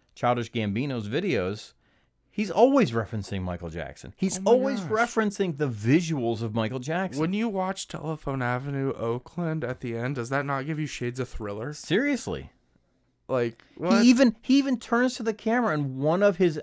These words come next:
Speaker 1: irises has been changed color.
Speaker 2: Yeah.
Speaker 1: Just
Speaker 2: the
Speaker 1: like
Speaker 2: same way.
Speaker 1: ex- <sighs>
Speaker 2: Yeah.
Speaker 1: So good.
Speaker 2: I'm telling you, man. People are sleeping on,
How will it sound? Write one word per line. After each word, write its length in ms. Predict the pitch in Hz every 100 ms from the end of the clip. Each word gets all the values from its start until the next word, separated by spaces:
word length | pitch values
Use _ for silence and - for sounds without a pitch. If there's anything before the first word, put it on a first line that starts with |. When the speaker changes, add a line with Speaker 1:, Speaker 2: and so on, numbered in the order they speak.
| -
Speaker 1:
irises 680 | 156 175 143 - 90 95 - _ _ _ _
has 200 | 139 117
been 200 | 131 131
changed 400 | - 139 139 -
color. 440 | - 196 73 - _
Speaker 2:
Yeah. 220 | - 147 - - 123
Speaker 1:
Just 400 | 110 170 214 -
Speaker 2:
the 80 | 214
Speaker 1:
like 100 | 123
Speaker 2:
same 240 | 127 127
way. 240 | 113 117 151 139
Speaker 1:
ex- 120 | -
<sighs> 1400 | - - - - _ _ _ _ _ _ _ _ _
Speaker 2:
Yeah. 300 | 151 147 - - -
Speaker 1:
So 300 | - 294 269
good. 360 | 302 339 208 - _ _ _ -
Speaker 2:
I'm 160 | 180
telling 440 | 180 202 254 269 220
you, 100 | 127
man. 500 | 104 101 117 156 147 _
People 380 | - 180 175 220
are 200 | 202 185
sleeping 640 | 165 - 151 196 202 196 147
on, 280 | 135 123